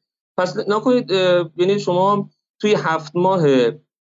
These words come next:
نخست دولت سیزدهم در مجموع چهارده میلیون بشکه میعانات گازی ایران صادر شد. حالا این میعانات گازی یه بخشیش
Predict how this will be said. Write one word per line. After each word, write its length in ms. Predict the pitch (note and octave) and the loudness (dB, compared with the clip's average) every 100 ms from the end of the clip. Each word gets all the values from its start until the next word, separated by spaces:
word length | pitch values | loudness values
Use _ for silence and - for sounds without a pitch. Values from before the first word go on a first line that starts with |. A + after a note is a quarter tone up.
| _ - | _ -4
نخست 600 | C3 C3+ C#3+ D#3+ F#3 F#3 | 0 2 2 2 2 0
دولت 360 | C#3+ C#3+ C#3+ D3 | 0 0 0 -4
سیزدهم 580 | - D#3 D3 E3 A3+ A3 | -16 -20 -6 -2 0 0
در 240 | F#3 F3+ | 0 -2
مجموع 360 | F3+ F#3 G3 B3 | -2 -2 0 -2
چهارده 400 | G#3+ F#3+ G3 C#4 | 0 0 0 2
میلیون 380 | B3+ A3+ A3+ | 2 2 0
بشکه 540 | A3 G#3+ - G#3+ G#3 - _ _ - | 0 -2 0 2 2 -4 _ _ -4
میعانات 580 | D#3 D#3 D3 D3 - D3 | -2 0 -2 -2 -4 0
گازی 340 | D#3 D3+ D#3 | 0 2 0
ایران 340 | D#3+ E3+ G#3 | 2 2 0
صادر 600 | A3 - E3+ D#3+ D#3+ G3+ | -2 -2 2 2 2 0
شد. 140 | E3+ C#3+ | 0 0
حالا 160 | E3 | 0
این 120 | G#3 A3 | 0 -2
میعانات 400 | F3 E3+ E3 E3 | 0 -2 -2 0
گازی 480 | E3+ E3+ A3 C#3 - | -2 0 -4 -6 -12
یه 180 | D3 G#3 | -2 0
بخشیش 580 | A3 G#3 - C#3+ C3+ | 0 -4 -4 -4 -4